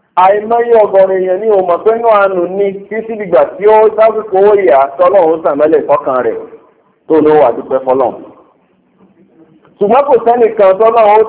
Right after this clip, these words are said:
ti àyà Kùránì tàn mọ́lẹ̀ sọ́kàn rẹ̀ tí ò ní hàn gidigidi sí pé,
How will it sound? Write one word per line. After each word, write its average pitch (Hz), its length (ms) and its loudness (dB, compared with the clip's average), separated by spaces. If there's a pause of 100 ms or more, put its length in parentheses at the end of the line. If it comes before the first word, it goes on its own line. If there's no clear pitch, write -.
ti 185 160 -10 (100)
àyà 214 360 4
Kùránì 175 380 -2
tàn 156 220 -4
mọ́lẹ̀ 208 280 0
sọ́kàn 180 540 -2
rẹ̀ 143 160 -2 (680)
tí 226 40 -2
ò 220 180 4
ní 165 180 -4
hàn 202 280 0
gidigidi 156 520 -2
sí 160 160 -8
pé, 185 160 -2